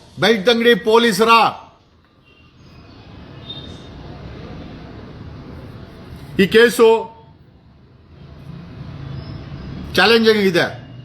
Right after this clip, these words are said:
but ಕಷ್ಟ ಅಂತೂ ಅಲ್ಲ. ಅವ್ರಾಗ ಅವರ ಎವಿಡೆನ್ಸ್ಗಳನ್ನ ಬಿಟ್ಟು ಹೋಗ್ತಾ ಇದ್ದಾರೆ. ಬೆಳ್ತಂಗಡಿ ಪೊಲೀಸರು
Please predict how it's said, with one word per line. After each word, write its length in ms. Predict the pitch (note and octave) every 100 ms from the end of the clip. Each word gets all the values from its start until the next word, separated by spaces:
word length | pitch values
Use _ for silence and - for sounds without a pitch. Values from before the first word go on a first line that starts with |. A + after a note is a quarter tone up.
| - - - -
but 180 | E3 D#3+
ಕಷ್ಟ 220 | F3 -
ಅಂತೂ 300 | A3 G#3+ G3+
ಅಲ್ಲ. 160 | E3+ C#3+ G2 - - - - - - - - - -
ಅವ್ರಾಗ 280 | D3+ A3 A#3
ಅವರ 140 | A3+ A3
ಎವಿಡೆನ್ಸ್ಗಳನ್ನ 600 | G3+ A3 G#3+ G3+ G3+ G3
ಬಿಟ್ಟು 220 | F#3 G#3
ಹೋಗ್ತಾ 220 | F#3+ F#3+
ಇದ್ದಾರೆ. 440 | F3 D3+ G2 - _ _ _ _ - - - - - - - - - - -
ಬೆಳ್ತಂಗಡಿ 420 | F3 G3+ B3+ B3+
ಪೊಲೀಸರು 960 | G#3 A#3+ A#3+ A3+ A#3 A3+ B3+ - -